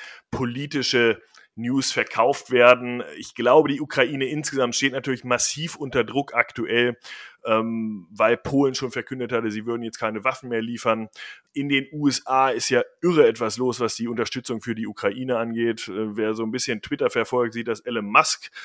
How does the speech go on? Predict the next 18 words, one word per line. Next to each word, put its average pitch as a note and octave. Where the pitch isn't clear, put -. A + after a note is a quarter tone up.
unter D3
anderem C3
sich, A#2
äh, A2
massiv A2
dazu B2
äußert, B2+
was B2
man A2
machen B2
sollte A#2
und G2+
nicht. C3+
Und A2
auch C#3+
in D#3
den C3+
Agrarmedien A2